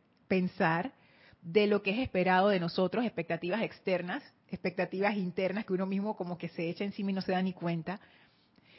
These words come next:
Y es como que la diosa de la libertad, esto, esto es algo, esto es algo personal, esto es lo que yo sentí, que no quiere decir que esto sea la verdad o que esto es así, simplemente es una percepción que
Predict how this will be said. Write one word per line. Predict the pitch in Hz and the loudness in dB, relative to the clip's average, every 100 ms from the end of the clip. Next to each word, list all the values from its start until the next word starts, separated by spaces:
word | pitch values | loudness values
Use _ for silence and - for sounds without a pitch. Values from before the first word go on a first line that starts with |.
| - _ _ | -20 _ _
Y | 254 262 | 0 0
es | |
como | - 330 311 | 2 0 2
que | 220 | 2
la | 202 | 4
diosa | 214 220 | 2 2
de | 277 | 0
la | 233 | 2
libertad, | 190 175 180 196 | 4 4 4 0
esto, | - | 0
esto | 247 233 277 | 0 0 2
es | |
algo, | 277 269 269 | 2 2 0
esto | 208 254 | -2 0
es | 247 | 0
algo | 240 254 | 0 0
personal, | 165 170 170 | -2 -2 -2
esto | 165 | 0
es | 254 | 0
lo | 233 | 0
que | 170 | -2
yo | 165 | -4
sentí, | 170 185 170 160 147 - _ _ _ _ _ _ _ | -4 -4 -4 -6 -10 -14 _ _ _ _ _ _ _
que | - 185 | -2 0
no | 185 | 2
quiere | 220 220 | 4 4
decir | 190 180 | 2 0
que | 196 | 0
esto | 208 | 0
sea | - 196 | 2 4
la | 185 | 6
verdad | 160 147 170 175 | 6 4 6 6
o | 180 | 6
que | 165 | 0
esto | 190 | 0
es | 175 | -2
así, | - - 156 | -4 -6 -4
simplemente | - 180 202 202 202 202 202 | -2 0 0 0 0 -2 -2
es | 180 | -6
una | 196 220 - | -4 -4 -4
percepción | - - 170 - 190 | -4 -4 -6 -2 -2
que | 214 | -2